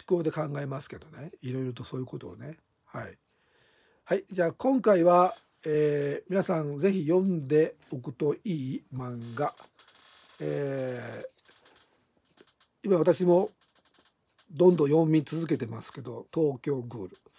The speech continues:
それから、えっと、この漫画アニメーションも結構いいです。それからあと実写版、映画、これが結構グーです。あの、自分ね、期待せずにね、あの、ちょっと失礼ながら見たんだけど、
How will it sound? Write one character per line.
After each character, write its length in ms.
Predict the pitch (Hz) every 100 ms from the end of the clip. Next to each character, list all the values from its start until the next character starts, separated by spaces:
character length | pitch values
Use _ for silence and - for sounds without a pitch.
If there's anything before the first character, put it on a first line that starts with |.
| - - - - - -
そ 180 | 202
れ 140 | 190 175
か 160 | 190
ら、 240 | 190 214 190 _ -
え 100 | 165
っ 40 | 151
と、 180 | - -
こ 120 | 220
の 120 | 226
漫 320 | 170 220 240
画 260 | 233 240 -
ア 100 | 196
ニ 100 | 214
メ 160 | 214 233
ー 20 |
シ 100 | 214
ョ 60 | 165
ン 40 |
も 280 | 139 127 - _ _ _ _
結 200 | - 165
構 100 | 143
い 140 | 139 131
い 20 |
で 80 | 104
す。 120 | -
そ 140 | 185
れ 80 | 196
か 80 | 196
ら 200 | 202 196
あ 60 |
と 220 | 190 160 131
実 280 | 156 -
写 100 | 247
版、 240 | 240 240 240 _ _ _ _ _ _ _ -
映 180 | 202 196
画、 260 | 185 160 - -
こ 120 | -
れ 60 | 269
が 120 | 185
結 200 | 185 156
構 160 | 151 135 - -
グ 180 | 165
ー 20 | 139
で 120 | 123
す。 220 | - - _ - - - -
あ 100 | 247
の、 500 | 247 208 214 220 - - - - - - - 262
自 180 | 170
分 220 | 240 269 277
ね、 180 | 233
期 80 | - -
待 160 | 294
せ 100 | 302
ず 160 | 330 302
に 140 | 214
ね、 340 | 160 165 127 - _ -
あ 200 | - 220
の、 680 | 175 - 190 - - 175 185 - - - - - _
ち 100 | 208
ょ 40 |
っ 20 |
と 60 | 196
失 200 | - 220
礼 60 | 202
な 80 |
が 100 | 190
ら 60 | 170
見 120 | 165
た 120 | 190 151
ん 40 |
だ 80 | 135
け 80 | 127
ど、 240 | 131 -